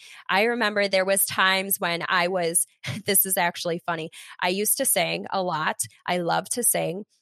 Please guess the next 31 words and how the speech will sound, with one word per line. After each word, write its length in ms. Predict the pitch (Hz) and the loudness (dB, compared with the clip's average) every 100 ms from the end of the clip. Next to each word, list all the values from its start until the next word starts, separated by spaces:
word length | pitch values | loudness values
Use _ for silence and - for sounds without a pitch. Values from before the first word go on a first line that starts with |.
| _ - | _ -2
And 380 | 196 185 180 175 _ - | 2 2 0 -6 _ -8
when 200 | 185 175 | -2 0
I 180 | 170 180 | 0 0
first 400 | - 208 220 - | 0 2 2 2
started 360 | 214 190 190 | 2 2 2
singing, 320 | - 208 190 185 | 0 0 0 0
I 80 | |
was 140 | 165 175 | 0 0
doing 240 | 185 202 | -4 -4
shows 360 | 202 190 180 185 | -2 0 2 0
around 280 | 175 165 170 | 0 -2 -2
Buffalo. 560 | 165 - 170 165 156 - _ _ _ _ - | -4 -2 -2 0 -2 -6 _ _ _ _ 2
I 240 | 180 196 | 4 4
was 400 | 214 202 190 - - | 4 2 2 0 0
actually 460 | 185 180 - 196 202 | 0 2 0 -2 0
singing 380 | - 175 170 175 | 0 -2 -2 -4
in, 100 | 170 | -2
like, 240 | 160 - | -4 -4
a 300 | - 165 160 - | -2 0 -2 -6
hip 220 | - 165 - | -6 -6 -2
hop 280 | 170 143 - _ - | -4 -4 -8 _ -12
band, 280 | 175 147 - - | -6 -4 -4 -6
like, 200 | 170 165 | -6 -4
band. 400 | 165 151 127 160 - - - | -4 -4 -4 -8 -14 -16 -4
Um, 420 | 190 175 170 165 - _ | 0 2 2 -2 -8 _
obviously 480 | 196 175 180 - 185 | 0 2 2 0 0
I 160 | 170 160 | 2 2
wasn't 240 | 180 - | 0 0
rapping 400 | 160 165 175 175 | 0 0 0 -2
or 80 | 175 | -2
anything, 560 | 170 175 170 175 170 | -2 -2 -4 -6 -6